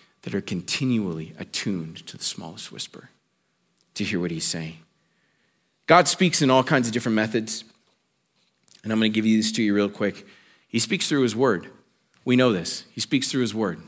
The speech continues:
the word of God. It's living and active, sharper than any two-edged sword, dividing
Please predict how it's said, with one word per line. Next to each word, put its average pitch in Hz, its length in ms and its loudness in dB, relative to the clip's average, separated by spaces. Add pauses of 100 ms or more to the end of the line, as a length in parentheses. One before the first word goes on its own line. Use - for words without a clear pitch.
(220)
the - 60 -14
word 113 180 0
of 110 80 -2
God. 90 280 0 (640)
It's - 100 -8
living 98 480 4
and 98 160 -6
active, 95 640 -4 (400)
sharper 101 340 0
than 101 140 0
any 104 200 0
two-edged 98 400 0
sword, 87 360 -2
dividing 95 680 0